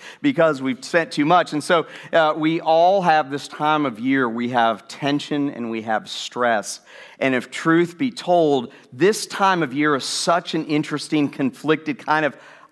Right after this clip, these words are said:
ironic time of year because it is supposed to be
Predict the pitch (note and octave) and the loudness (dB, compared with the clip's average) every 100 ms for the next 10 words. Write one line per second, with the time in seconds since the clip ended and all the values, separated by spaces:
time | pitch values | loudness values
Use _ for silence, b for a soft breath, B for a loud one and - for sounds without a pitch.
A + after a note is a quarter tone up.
0 | C#3 C#3+ C3 C#3+ D3+ D#3 C#3+ - - C#3+ | 0 2 2 4 4 2 -2 -8 -2 2
1 | D3 C#3 A#2 A2 B2+ C3 A2+ A#2 - B2 | 2 2 -2 -2 0 0 0 -4 -4 -4
2 | C3 C3 C#3+ D3+ D3 - - A#2+ - A#2+ | -4 -2 0 0 -4 -8 -4 -6 -6 -12
3 | G#2+ C3 B2+ | -4 0 0